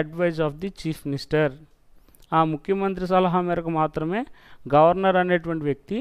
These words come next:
అక్కడ ఉన్నటువంటి రాజ్యాంగబద్ధంగా తనకున్నటువంటి అధికారాలను వినియోగించుకోవచ్చు.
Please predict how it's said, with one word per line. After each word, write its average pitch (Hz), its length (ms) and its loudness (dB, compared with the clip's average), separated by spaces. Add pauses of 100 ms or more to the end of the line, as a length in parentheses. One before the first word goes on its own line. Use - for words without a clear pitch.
(680)
అక్కడ 175 260 -2
ఉన్నటువంటి 185 520 -4 (580)
రాజ్యాంగబద్ధంగా 180 1000 2
తనకున్నటువంటి 165 640 -4
అధికారాలను 156 540 0 (440)
వినియోగించుకోవచ్చు. 156 920 -4